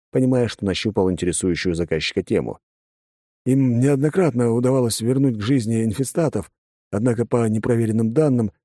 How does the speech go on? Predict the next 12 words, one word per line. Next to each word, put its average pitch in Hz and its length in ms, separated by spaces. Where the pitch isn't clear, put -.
перенёсшие 135 580
смерть 139 300
субъекты 131 420
столкнулись 127 560
с, 127 100
э, 120 220
э, 104 140
как 127 200
бы 127 240
сказать, 123 380
психологическими 165 800
трудностями». 127 760